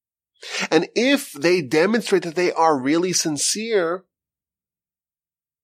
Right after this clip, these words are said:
and they're a really righteous conversion candidate, then they ought to accept them right away.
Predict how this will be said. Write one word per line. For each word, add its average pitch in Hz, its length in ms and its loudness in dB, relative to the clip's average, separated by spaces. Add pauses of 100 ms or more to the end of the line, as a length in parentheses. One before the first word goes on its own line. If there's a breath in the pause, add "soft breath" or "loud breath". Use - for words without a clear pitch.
(720 loud breath)
and 147 120 2
they're 151 380 2 (580)
a 120 80 -4
really 156 220 2
righteous 165 720 0 (380)
conversion 120 720 -2 (100)
candidate, 107 640 -6 (1300)
then 113 280 2
they 117 140 2
ought 92 340 0
to 120 80 -2
accept - 340 -4
them 90 120 -6
right 85 160 -8
away. 113 380 0